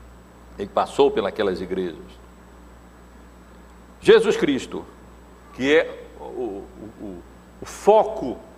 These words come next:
do Evangelho de Paulo, aquele a quem ele havia decidido nada saber,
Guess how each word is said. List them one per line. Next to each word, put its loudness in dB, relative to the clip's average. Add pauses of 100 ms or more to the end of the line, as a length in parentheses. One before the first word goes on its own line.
do 0
Evangelho 2
de -6
Paulo, -2 (760)
aquele 4
a 6
quem 0
ele 4
havia 2 (460)
decidido 0
nada 2
saber, -2